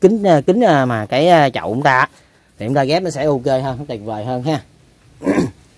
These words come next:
Đó là một số cái, ờ, kinh nghiệm Nguyên muốn chia sẻ đây nè. Rồi đây là, đây là nhìn cho mình, à, chia sẻ về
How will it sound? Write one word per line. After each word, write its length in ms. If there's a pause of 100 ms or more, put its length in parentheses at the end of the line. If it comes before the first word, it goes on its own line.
(180)
Đó 140
là 60
một 80
số 180
cái, 180
ờ, 160
kinh 120
nghiệm 120
Nguyên 160
muốn 80
chia 80
sẻ 260
đây 120
nè. 60 (400)
Rồi 100
đây 140
là, 120 (100)
đây 160
là 80
nhìn 240
cho 280
mình, 220
à, 220
chia 100
sẻ 200
về 180